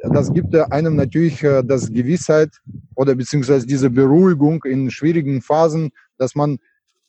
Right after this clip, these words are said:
versteht, dass man alles noch kontrolliert, dass, äh, genau, ähm, dieser Effekt, äh, woher man die Rendite bekommt, das immer noch besteht und das ist jetzt nur eine zwischenzeitliche Phase. Und bei uns, wir haben jeden Drawdown kommuniziert. Also wir haben da jetzt keinen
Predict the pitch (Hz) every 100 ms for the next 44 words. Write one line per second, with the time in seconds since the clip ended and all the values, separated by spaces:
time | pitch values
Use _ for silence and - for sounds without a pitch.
0 | _ - 147 - 175 196 165 - 156 147
1 | 147 170 170 170 - 175 143 160 156 180
2 | 160 143 - - 151 143 139 151 156 151
3 | 143 123 131 131 131 131 123 117 156 156
4 | 147 165 180 - 160 147 143 117 120 110
5 | _ _ - 127 147 170 160 147 147 151
6 | 143 175 147 139 - 160 139 - - -
7 | 170 165 160 131 127 131 - 180 180 147
8 | 143 - 151 139 151 160 151 123 147 143
9 | 139 147 135 135 - 123 147 151 139 147
10 | _ - - _ - 175 135 156 214 -
11 | 156 156 180 156 190 185 156 175 170 160
12 | - 156 160 160 - 180 147 123 113 120
13 | 131 147 139 135 117 - 147 151 135